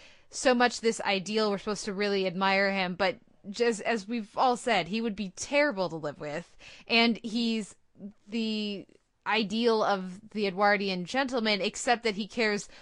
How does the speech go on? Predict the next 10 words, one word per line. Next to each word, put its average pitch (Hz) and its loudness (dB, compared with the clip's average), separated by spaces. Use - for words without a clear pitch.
so 269 2
much 262 0
more 220 2
about 190 0
his 220 -2
priorities 208 0
and 180 -6
his, 190 -4
uh, 165 0
his 196 -4